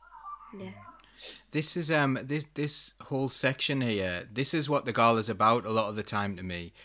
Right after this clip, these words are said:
Speaker 2: Now, it might have seemed that we're, we're talking about the Miners' Gala. It might seem like we've digre-, digressed, but this is where the political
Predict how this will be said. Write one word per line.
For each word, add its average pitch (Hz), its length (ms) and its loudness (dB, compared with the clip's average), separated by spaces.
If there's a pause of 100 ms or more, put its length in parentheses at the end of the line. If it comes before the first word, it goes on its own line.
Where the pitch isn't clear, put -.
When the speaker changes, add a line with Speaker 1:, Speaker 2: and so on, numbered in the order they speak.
(240)
Speaker 2:
Now, 107 180 4
it 110 40 0
might 127 180 4
have 131 120 -2
seemed 117 240 4
that 107 60 -2
we're, 107 240 -2
we're 117 100 -4
talking 120 260 2
about 113 160 4
the 107 80 -4
Miners' 107 380 0
Gala. 98 240 -2
It 95 40 -6
might 113 220 0
seem 120 220 0
like 110 180 0
we've 101 140 -8
digre-, 107 420 -4
digressed, 104 600 -2 (380)
but - 200 -4
this 127 160 -2
is 117 140 -6
where 117 160 4
the 110 100 -4
political 104 760 -4